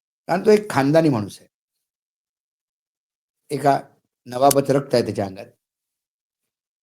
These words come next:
त्यामुळे तो असा इतक्या खालच्या स्तरावर उतरत नाही. ज्यांच्यावर चांगले संस्कार नाहीत ते असे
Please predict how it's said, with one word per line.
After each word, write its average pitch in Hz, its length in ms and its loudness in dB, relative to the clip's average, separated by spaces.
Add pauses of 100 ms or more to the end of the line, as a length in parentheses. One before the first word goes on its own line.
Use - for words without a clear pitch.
(140)
त्यामुळे 165 320 4
तो 185 60 2
असा 156 200 2
इतक्या 165 360 0
खालच्या 135 280 0
स्तरावर 147 300 4
उतरत 127 340 -2
नाही. 104 200 -8 (1700)
ज्यांच्यावर 180 280 2
चांगले 170 260 0
संस्कार 160 440 0
नाहीत 170 200 -4
ते 165 60 2
असे 160 280 0